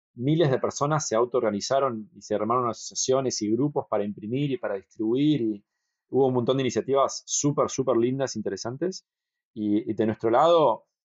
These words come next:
colaborar, aportar, o sea, la verdad que lo hicimos con, con, con muchas ganas, con mucho conocimiento en el tema también. Entonces pudimos aportar, creo que dando, dando en la tecla directo,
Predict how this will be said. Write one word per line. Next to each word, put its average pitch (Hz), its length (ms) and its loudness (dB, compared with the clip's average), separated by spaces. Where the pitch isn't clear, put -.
colaborar, 110 680 2
aportar, 107 680 0
o - 60 -20
sea, 98 200 -8
la 95 120 -2
verdad 104 200 2
que 117 140 2
lo 104 80 0
hicimos 113 340 -6
con, 101 220 -4
con, 101 360 -10
con 104 140 -10
muchas 107 240 -2
ganas, 175 300 0
con 117 120 -2
mucho 147 220 2
conocimiento 139 480 2
en 123 60 4
el 123 100 2
tema 151 220 2
también. 113 420 -2
Entonces 110 280 -6
pudimos 104 340 -2
aportar, 107 640 0
creo 107 140 -2
que 104 80 2
dando, 104 340 0
dando 107 240 -2
en 104 60 -2
la 98 120 -2
tecla 101 600 -2
directo, 113 600 2